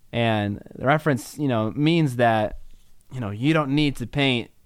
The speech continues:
every single part of the miniature amazingly. Certain details, like the upper body and the face and the shoulders and details close to the face, can be painted nicely. But, like, the bottom of his, you know, legs and his boots and the,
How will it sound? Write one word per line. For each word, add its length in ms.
every 260
single 300
part 280
of 60
the 80
miniature 380
amazingly. 800
Certain 420
details, 640
like 140
the 140
upper 240
body 640
and 120
the 60
face 460
and 100
the 40
shoulders 800
and 180
details 340
close 280
to 80
the 80
face, 420
can 160
be 80
painted 280
nicely. 480
But, 180
like, 520
the 120
bottom 720
of 160
his, 400
you 100
know, 240
legs 640
and 100
his 160
boots 560
and 120
the, 60